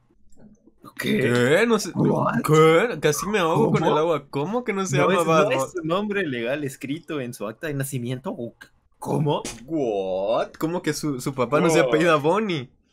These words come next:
Speaker 1: ¿Cómo que su mamá no es?
Speaker 2: <laughs>
Speaker 1: No sé cómo funcionaría ahí, pero
Speaker 2: Ya, no.
Speaker 1: bueno. Total, el caso es que su nombre real es Benito Antonio Martínez Ocasio.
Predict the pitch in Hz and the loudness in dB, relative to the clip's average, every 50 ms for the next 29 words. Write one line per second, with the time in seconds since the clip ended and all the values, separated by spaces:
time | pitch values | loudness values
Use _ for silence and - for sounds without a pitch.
0 | _ _ - - - - - - - _ - - - - - 175 160 _ - 175 | _ _ -20 -20 -20 -20 -20 -20 -20 _ -20 -20 -20 -20 -20 -20 -18 _ -4 -2
1 | 185 190 156 131 139 135 143 139 131 131 131 143 160 175 175 180 175 147 - - | 0 0 0 -2 -2 -4 -2 -2 -2 0 0 -2 -2 -2 -4 -4 -6 -8 -8 -12
2 | - _ _ _ _ _ _ _ _ _ _ _ _ _ _ _ _ _ _ _ | -20 _ _ _ _ _ _ _ _ _ _ _ _ _ _ _ _ _ _ _
3 | _ _ _ _ _ _ _ _ _ _ _ _ - - - - - - - - | _ _ _ _ _ _ _ _ _ _ _ _ -14 -6 -4 -2 0 2 6 6
4 | - - - 240 240 - - - 262 247 - - - - - - 147 139 165 175 | 6 8 8 6 6 6 8 8 8 8 8 2 -6 -20 -18 -14 -12 -8 -6 -6
5 | 151 147 170 156 143 - 165 160 151 135 147 143 135 147 135 135 135 135 135 131 | -6 -4 -4 -6 -4 -2 -2 -2 -2 -2 -4 -4 -4 -4 -4 -2 -2 -2 -2 -4
6 | 131 117 104 104 143 143 - 123 156 151 151 151 147 147 139 143 151 147 131 113 | -4 -6 -8 -8 -6 -4 0 2 4 4 4 4 2 0 0 0 0 -2 -2 -4
7 | 104 - _ _ _ _ _ - - - - - - - - - - 165 170 220 | -10 -14 _ _ _ _ _ -20 -20 -20 -20 -20 -16 -8 -6 -4 0 6 6 6
8 | 185 156 127 320 339 - 165 156 165 147 - 202 453 - - 453 - - 175 160 | 6 6 -2 -6 -6 -4 -4 -4 -4 -4 -8 -10 -12 -12 -14 -18 -16 -10 -10 -10
9 | 131 123 113 107 113 123 131 135 139 147 147 147 156 156 156 135 123 123 127 120 | -10 -8 -10 -8 -6 -6 -6 -6 -6 -6 -6 -6 -6 -6 -6 -4 -4 -4 -6 -6
10 | - - 113 107 104 104 101 113 139 147 - - 165 135 107 98 98 101 - - | -8 -12 -14 -10 -8 -8 -6 -6 -8 -10 -6 -4 -4 -4 -4 -4 -8 -12 -10 -8
11 | 151 170 180 185 165 131 101 98 - - - 135 147 151 160 151 - - - - | -6 -6 -4 -6 -6 -6 -8 -10 -12 -14 -10 -8 -6 -6 -6 -8 -10 -12 -12 -12
12 | 107 101 _ - 113 110 - - 101 87 - | -12 -12 _ -10 -8 -8 -8 -10 -12 -14 -16